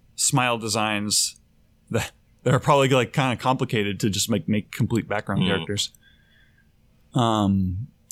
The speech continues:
Speaker 1: and, uh, Apu's doing lots of, like, snare drum sounds and beating his chest, and somehow he's able to use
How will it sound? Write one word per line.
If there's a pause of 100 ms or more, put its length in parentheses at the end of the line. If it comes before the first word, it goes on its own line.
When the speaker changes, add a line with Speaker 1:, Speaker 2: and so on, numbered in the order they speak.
(140)
Speaker 1:
and,
uh,
Apu's
doing
lots
of,
like,
snare
drum
sounds
and
beating
his
chest,
and (540)
somehow
he's
able
to
use